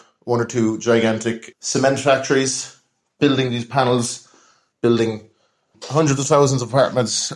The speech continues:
around the island of Ireland in the next, like, five, ten years. Would that work? Not that I, I highly doubt anyone would actually, <laughs> I highly doubt any government would actually do it,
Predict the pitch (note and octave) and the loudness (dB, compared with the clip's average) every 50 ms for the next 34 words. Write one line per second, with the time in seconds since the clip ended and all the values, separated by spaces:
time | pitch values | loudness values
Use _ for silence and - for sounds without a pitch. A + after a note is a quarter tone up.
0 | - A#2+ A#2+ A#2+ A#2 A2+ A2+ A2+ A2 A2+ A2+ A2+ A2 G#2 - _ _ _ _ - | -2 2 2 2 4 4 4 4 6 6 4 4 0 -2 -10 _ _ _ _ -20
1 | _ - A#2 A#2+ A2 A2 A2+ G#2 A#2 A2+ A2 G#2+ G#2+ G#2 - G#2 G2+ G2 G#2+ G2+ | _ -2 -2 0 0 -2 0 2 4 4 4 2 -2 -6 -8 -10 -8 -6 -6 -6
2 | - - - F#2+ G2 G2+ - - _ - A2 G2 F#2+ - A2 F#2 F#2+ F#2+ G2 F#2 | -6 -6 -4 -4 -4 -4 -6 -18 _ -4 -2 -2 -2 -4 -8 -8 -8 -8 -8 -10
3 | - - _ _ _ _ _ _ _ _ _ _ _ _ _ _ _ _ _ _ | -12 -14 _ _ _ _ _ _ _ _ _ _ _ _ _ _ _ _ _ _
4 | - B2+ B2+ B2 - A#2+ F#2+ D#2+ F#2+ F#2 G2+ - - - - - - _ _ _ | 0 0 0 2 4 2 2 4 4 2 2 0 -6 -16 -16 -18 -20 _ _ _
5 | _ _ _ _ _ - A2 C3+ C3+ C3+ - C3+ B2+ A#2 C3 B2+ B2+ A2+ B2+ C3 | _ _ _ _ _ -6 0 0 0 2 2 2 4 4 6 6 6 6 4 4
6 | C3 C3 C#3+ C3+ C#3 A#2 C#3 C3+ C3 C3 C3+ C3 C3 B2+ B2+ A2 B2+ B2 A#2 - | 4 4 2 2 2 4 4 4 4 4 2 2 2 0 2 2 0 0 0 -2
7 | - - - - - _ - - - A2+ A#2 D#3 C#3+ C#3+ - - - - B2 - | -8 -8 -10 -16 -20 _ -14 -8 -8 -2 0 0 0 0 -2 -2 -2 -2 -2 -4
8 | - - C3+ C3 A#2+ A#2+ A#2+ - - - - - - - - _ - C#3+ B2+ A2+ | -6 -4 -2 0 0 -2 -2 -6 -16 -20 -20 -20 -20 -20 -16 _ 0 0 0 2
9 | A2+ B2+ B2 B2 - B2 A2+ B2+ A#2+ A#2+ A#2+ A#2+ - - | 4 2 2 2 0 -2 2 4 4 4 2 0 -2 -12